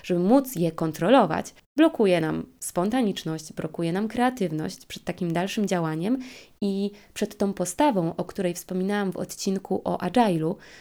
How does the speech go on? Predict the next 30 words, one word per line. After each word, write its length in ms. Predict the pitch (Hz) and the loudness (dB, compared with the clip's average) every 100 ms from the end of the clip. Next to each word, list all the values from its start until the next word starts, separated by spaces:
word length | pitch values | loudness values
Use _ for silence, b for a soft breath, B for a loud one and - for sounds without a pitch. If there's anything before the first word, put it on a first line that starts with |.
| B | B
czyli 460 | - 240 247 247 254 B B B | -2 0 2 2 0 B B B
przed 560 | - 208 202 196 - _ _ _ _ | -4 0 0 -2 -20 _ _ _ _
reagowaniem 680 | 190 190 180 190 202 226 208 | 2 4 4 4 4 4 4
na 100 | 185 | 2
zmiany 380 | 180 190 233 233 | 2 2 2 0
ponad 480 | - - 247 247 247 | 0 2 4 4 2
podążaniem 520 | 202 180 170 165 165 | -2 0 0 0 0
za 100 | 185 | -2
planem. 440 | 180 160 160 - - - | -2 -2 -4 -8 -12 -8
Bo 320 | 175 - 196 | -6 2 2
ten 220 | 233 262 220 | 4 4 4
nasz 200 | 208 - | 0 0
plan 360 | 190 170 185 | 0 2 2
z 20 | |
jednej 260 | 180 208 226 | 2 0 -2
strony 680 | 220 - 214 208 190 180 170 - | -4 -2 0 2 0 -2 -6 -8
ma 260 | 175 180 208 | -4 -2 -2
w 40 | |
jakimś 320 | 214 196 170 | -2 -4 -4
kierunku 340 | - 180 202 190 | -6 -6 -4 -4
nas 180 | 175 - | -4 -4
prowadzić, 500 | 196 175 160 190 214 B B B | -4 -2 0 0 -2 B B B
ale 180 | 175 175 | -2 -2
z 40 | |
drugiej 220 | 180 220 254 | -2 -2 -2
strony 420 | 254 202 202 269 B B B | -2 -2 0 -2 B B B
może 420 | 208 220 233 254 | 2 4 6 4
być 340 | 196 196 202 - | 2 -2 -2 -6
ograniczający, 1200 | - 180 180 196 190 170 190 277 226 - 180 214 B B - | -2 0 0 -2 -2 -2 0 2 2 0 -6 -8 B B -2
jeżeli 760 | 180 175 185 185 185 185 185 | 0 2 2 2 0 -4 -6